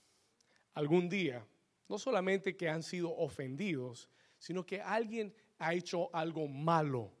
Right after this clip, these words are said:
un pecado, algo malo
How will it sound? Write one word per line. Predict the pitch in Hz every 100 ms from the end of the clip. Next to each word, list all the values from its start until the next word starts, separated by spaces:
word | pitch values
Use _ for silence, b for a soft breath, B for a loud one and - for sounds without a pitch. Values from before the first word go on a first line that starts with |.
| b b b b b
un | 196 196 170
pecado, | 185 160 185 160 127 123 104 - _ _ -
algo | 190 196 175
malo | 156 156 165 185 160 143 131 101